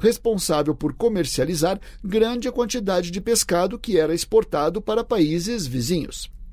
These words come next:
Foram cumpridos sete mandados de prisão preventiva,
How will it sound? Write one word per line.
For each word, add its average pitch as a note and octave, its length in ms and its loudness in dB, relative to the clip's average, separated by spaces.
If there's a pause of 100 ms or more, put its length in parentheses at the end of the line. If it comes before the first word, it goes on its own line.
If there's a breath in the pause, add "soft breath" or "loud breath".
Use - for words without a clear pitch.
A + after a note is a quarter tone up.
(300)
Foram C#3+ 300 4
cumpridos G#3+ 640 -2 (180 soft breath)
sete - 520 0
mandados F3+ 540 -2
de F3+ 80 -6
prisão E3 380 0
preventiva, F#3+ 640 0